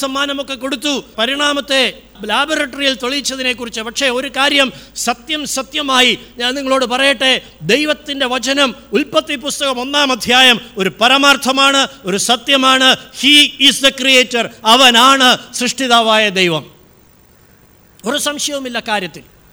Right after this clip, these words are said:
ഞാൻ അതിനെക്കുറിച്ച് വിശദീകരിക്കാൻ പോയാൽ ഇന്നത്തെ വിഷയം തീർക്കാൻ സമയമില്ലാതെ പോകും. അതുകൊണ്ട് വിഷയത്തിലേക്ക് വരാം.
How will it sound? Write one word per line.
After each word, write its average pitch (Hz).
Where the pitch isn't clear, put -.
ഞാൻ 196
അതിനെക്കുറിച്ച് 247
വിശദീകരിക്കാൻ 247
പോയാൽ 220
ഇന്നത്തെ 240
വിഷയം 220
തീർക്കാൻ 220
സമയമില്ലാതെ 202
പോകും. 180
അതുകൊണ്ട് 226
വിഷയത്തിലേക്ക് 202
വരാം. 170